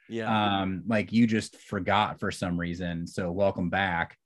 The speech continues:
Speaker 2: And I think it'll be a very healthy thing to discuss. Um, as long as people can be open for the
Speaker 1: Mm-hmm.
Speaker 2: discussion, I think it'll be very beneficial for, for all parties involved to kind of just be open to explore a bit more.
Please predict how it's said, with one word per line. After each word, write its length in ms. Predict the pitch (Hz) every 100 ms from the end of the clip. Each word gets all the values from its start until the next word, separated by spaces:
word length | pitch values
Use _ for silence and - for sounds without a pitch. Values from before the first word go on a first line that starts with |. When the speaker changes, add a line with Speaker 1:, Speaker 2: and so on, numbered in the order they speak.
| _ _ -
Speaker 2:
And 260 | 104 101 98
I 120 | 104
think 180 | 135 127
it'll 180 | 127 120
be 180 | 123
a 40 | 113
very 320 | 107 110 113
healthy 540 | - 101 - 104 95
thing 240 | 95 104 95
to 60 |
discuss. 720 | 90 90 - 92 90 - - - _ _ _ -
Um, 380 | 98 90 87 87
as 120 | 107
long 280 | 117 127 127
as 80 | -
people 220 | 110 101
can 220 | 104 95
be 540 | 98 98 95 95 90 101
open 600 | 101 110 90 82 80 82
for 140 | 107
the 60 | 90
Speaker 1:
Mm-hmm. 60 | 90
Speaker 2:
discussion, 440 | - 107 - 92
I 80 | 85
think 180 | 95 92
it'll 120 | 87
be 100 | 87
very 220 | 92 92
beneficial 640 | 95 90 87 101 - 90 85
for, 220 | 92 78 _ -
for 160 | - 120
all 300 | 113 120 113
parties 500 | - 110 107 92 90
involved 540 | 87 90 90 78 78 - - - -
to 60 |
kind 180 | 120 104
of 60 | 104
just 100 | -
be 140 | 90
open 300 | 95 98 92
to 80 | 87
explore 480 | 78 - - 98 95
a 40 |
bit 200 | 82 76
more. 380 | 76 76 71